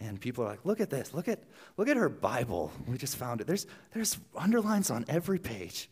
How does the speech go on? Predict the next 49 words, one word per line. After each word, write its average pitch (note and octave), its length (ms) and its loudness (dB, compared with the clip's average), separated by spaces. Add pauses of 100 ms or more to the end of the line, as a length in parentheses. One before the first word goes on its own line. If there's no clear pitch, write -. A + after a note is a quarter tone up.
(140)
You A3 100 4
just D#3+ 240 0
know, D3+ 220 6
like, G2+ 180 0
she - 140 -6
just E3 240 -2
loved D3 240 -2
the C3 80 0
word. D3+ 300 -6 (1000)
"Look A3 140 6
at A#3+ 80 4
this, - 340 4
look G#3 240 6
at, G3+ 240 2
come B3 220 8
look C4 120 10
at C#4 100 4
this B3 160 8
spot. - 540 4 (680)
See A3+ 160 2
those A#3 220 6
marks G#3+ 280 4
on G#3+ 80 2
the F3+ 80 0
carpet? G#3 340 -4
That's - 200 -6
where D#3 100 0
every G3 300 2
day G3 240 0
he E3 120 -2
knelt D3 240 -2
down C3+ 260 -4
and B2 120 -8
prayed B2 400 -10 (500)
and B2 80 -6
got B2 160 -6
before A#2+ 380 -6
God. - 340 -14 (1500)
Look B3 140 8
at A#3+ 80 4
this, D#3+ 200 8
look G3 140 6
at, B3 80 4 (220)
look B3 120 10
at B3+ 80 4
this. F#3+ 160 8
This A#3 140 6
is A#3 100 8
her, G3+ 160 10